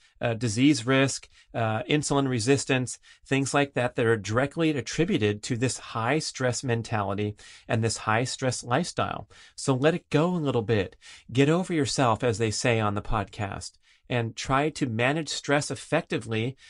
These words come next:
with an assortment of coping strategies. One of 'em, Doctor Ron mentions in regard to fomo, is to catch yourself when you ruminate. Ruminate is the unhealthy,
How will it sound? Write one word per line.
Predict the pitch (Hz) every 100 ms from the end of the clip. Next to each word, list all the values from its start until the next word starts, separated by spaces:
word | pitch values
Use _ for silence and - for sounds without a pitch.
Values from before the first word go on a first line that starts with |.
| -
with | 139 131
an | 135
assortment | - - 135 - 151
of | -
coping | - 156 208 147
strategies. | - 123 110 95 101 92 - - - -
One | 117 160
of | 156
'em, | 120 120 151 -
Doctor | 123 - 117
Ron | 113 113 110 -
mentions | 117 110 104 131 127 -
in | 127 110
regard | 110 113 110 104
to | -
fomo, | - 151 233 127 110 160 _ _ _
is | - 139
to | 160
catch | - - 151 220 -
yourself | 147 117 117 95 104 - _ _ _ -
when | 131 131
you | 147 165 - -
ruminate. | 143 247 180 104 92 - _ _ _ _ _
Ruminate | 117 151 151 135 127 -
is | 120 117 -
the | 123 110 -
unhealthy, | 147 127 127 123 117 120 110